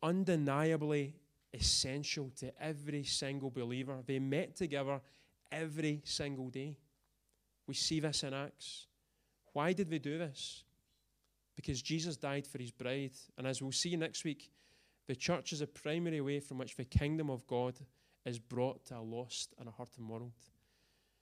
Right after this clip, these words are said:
So I know I'm kind of repeating a lot of what T J has preached on these last couple of weeks, but it's just so important we get this. Repetition is good for us,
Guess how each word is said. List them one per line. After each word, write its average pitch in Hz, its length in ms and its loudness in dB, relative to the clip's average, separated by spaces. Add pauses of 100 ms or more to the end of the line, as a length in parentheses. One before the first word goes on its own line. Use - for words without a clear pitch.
(240)
So - 160 -4
I 120 60 2
know 143 120 4
I'm 151 140 4
kind 139 160 0
of 123 60 0
repeating 131 400 -2
a 123 80 0
lot 127 160 4
of 123 120 -2
what 127 140 -6
T 131 160 -2
J 127 140 -2
has 120 140 -4
preached 131 320 -8
on 127 120 -4
these 123 160 -4
last 127 220 -6
couple 127 180 -8
of 117 60 -6
weeks, 120 180 -6
but 123 120 -4
it's 131 80 -4
just 180 180 2
so 180 120 2
important 147 440 -2
we 131 100 -6
get 123 220 -4
this. 143 180 -8
Repetition 151 500 -2
is 127 100 -2
good 143 160 -4
for 147 120 -6
us, 151 280 -4